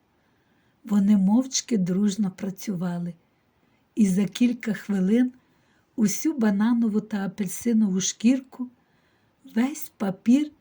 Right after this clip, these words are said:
позбирали і склали до урн. "Отже", — сказав Том, ідучи з друзями витрачати двадцять п'ять центів,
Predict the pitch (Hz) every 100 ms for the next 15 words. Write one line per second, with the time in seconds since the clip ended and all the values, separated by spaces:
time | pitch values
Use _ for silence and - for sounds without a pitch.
0 | _ _ _ _ _ _ _ _ _ _
1 | - 214 175 160 170 175 214 254 233 -
2 | _ _ _ _ _ _ - 185 - -
3 | 190 185 185 165 190 - 208 185 160 170
4 | _ _ _ _ _ _ _ _ _ _
5 | _ _ _ _ _ _ _ _ - 214
6 | 196 185 190 214 240 285 _ _ _ -
7 | - 220 180 220 214 - 240 254 254 _
8 | _ _ _ _ _ 214 180 240 - 247
9 | 208 190 240 220 226 226 214 226 226 220
10 | 226 233 247 196 196 233 233 208 - 233
11 | 220 - 233 233 226 254